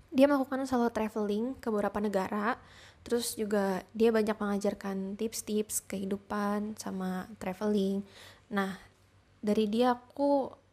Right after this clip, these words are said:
tahu bahwa ada profesi yang bisa dijalanin sambil traveling, yaitu menjadi life coach.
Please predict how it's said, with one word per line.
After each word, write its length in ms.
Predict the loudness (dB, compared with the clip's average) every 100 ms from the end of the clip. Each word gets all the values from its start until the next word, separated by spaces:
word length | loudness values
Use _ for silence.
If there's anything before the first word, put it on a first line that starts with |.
| _
tahu 320 | -12 -4 0
bahwa 480 | 0 0 0 0 -2 -10 _ -4
ada 320 | 0 0 -2 -12 -20 -12 -2
profesi 560 | 0 0 0 -2 -4 -8 -14 -20 -20 _ _ _ _ _ _ _ -2
yang 240 | 2 4
bisa 240 | 4 2
dijalanin 560 | 0 2 2 0 0 0
sambil 320 | 0 0 0
traveling, 640 | 0 -4 -2 0 0 -2 -6 -14 -20 -20 -20 -12
yaitu 320 | -8 -8 -6
menjadi 640 | -2 -2 0 0 0 0 2
life 320 | 2 0 -4 -10
coach. 480 | 0 2 2 -8